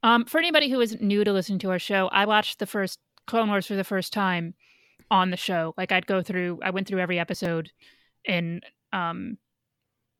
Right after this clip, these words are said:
order and reviewed them. So you can go back to past episodes for that.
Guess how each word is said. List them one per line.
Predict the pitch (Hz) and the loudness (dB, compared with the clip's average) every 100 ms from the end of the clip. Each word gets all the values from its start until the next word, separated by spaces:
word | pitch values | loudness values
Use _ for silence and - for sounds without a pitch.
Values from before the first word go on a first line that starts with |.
| _ _ | _ _
order | 214 185 180 175 175 _ _ _ _ _ | 2 2 2 0 -4 _ _ _ _ _
and | - 165 160 - _ _ _ - | -6 -6 -10 -18 _ _ _ -4
reviewed | 202 190 180 | -2 0 -2
them. | - - 202 _ _ _ _ _ _ _ _ _ _ | -4 -8 -10 _ _ _ _ _ _ _ _ _ _
So | - 185 | -10 -6
you | 190 | -2
can | 202 | 0
go | 208 202 | 0 0
back | 190 180 | 0 0
to | 196 | -2
past | - 180 160 | -4 -4 -4
episodes | 180 175 180 165 | -6 -6 -8 -8
for | - | -6
that. | 180 170 | -6 -6